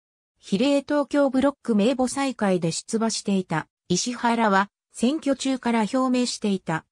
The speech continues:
通り政界を引退することとなった。党はこの結果を受けて改選前より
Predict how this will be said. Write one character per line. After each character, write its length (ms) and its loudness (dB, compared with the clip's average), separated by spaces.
通 180 2
り 100 0
政 300 0
界 240 2
を 80 2
引 180 2
退 200 0
す 180 -2
る 80 -2
こ 140 -4
と 140 -2
と 100 0
な 140 0
っ 60 -6
た。 160 -8
党 240 2
は 200 2
こ 120 0
の 120 0
結 300 -2
果 160 -2
を 100 2
受 200 -2
け 40 0
て 220 0
改 220 0
選 260 -4
前 220 2
よ 140 2
り 200 -4